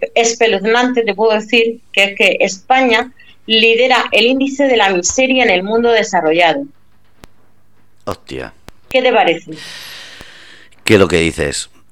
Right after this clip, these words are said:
Speaker 2: es dantesco, es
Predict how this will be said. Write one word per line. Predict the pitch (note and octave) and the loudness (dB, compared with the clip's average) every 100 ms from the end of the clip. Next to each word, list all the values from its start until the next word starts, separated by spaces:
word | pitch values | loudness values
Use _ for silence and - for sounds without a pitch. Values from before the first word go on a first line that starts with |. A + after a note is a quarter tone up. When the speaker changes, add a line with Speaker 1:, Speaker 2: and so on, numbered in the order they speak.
| - F2 | -12 -6
Speaker 2:
es | G2 G2 - - | -4 -4 -8 -10
dantesco, | E2+ E2+ D#2+ - A#2+ - - B2 B2 B2 - | -4 -4 -4 0 0 0 -4 2 4 2 0
es | F#2+ G2 G2 G2 G2 F#2 F2 - - | 2 4 4 4 2 0 -2 -6 -10